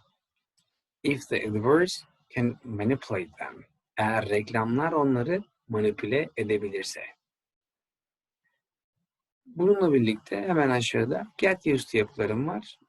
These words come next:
Ona dair örnekleri yine beraberce bakalım. Get used to kendisinden sonra verbing veya noun alıyor.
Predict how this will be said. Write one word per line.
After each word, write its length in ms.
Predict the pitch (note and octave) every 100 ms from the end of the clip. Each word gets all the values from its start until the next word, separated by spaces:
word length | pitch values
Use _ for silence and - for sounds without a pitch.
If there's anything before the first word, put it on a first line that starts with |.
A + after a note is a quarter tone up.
| -
Ona 220 | - D#4+
dair 180 | C3+ A#2+
örnekleri 440 | A2+ A2 - A#2+
yine 180 | A2+ A2
beraberce 520 | G#2+ G#2 G2+ F#2+ G2+
bakalım. 460 | G2 - F#3+ A#3 - _ _ _ _ _ _ _ _
Get 260 | F#3+ F3+ -
used 420 | D3+ C#3 - D3+
to 60 |
kendisinden 580 | F3+ D#3 C#3+ C3+ C#3+ C#3
sonra 380 | B2+ B2+ A#2+ A#2
verbing 400 | A#2 A#2 A#2 A#2
veya 200 | A#2 A2+
noun 300 | A2 A2+ A2+
alıyor. 420 | G#2 G#2 C#3 G3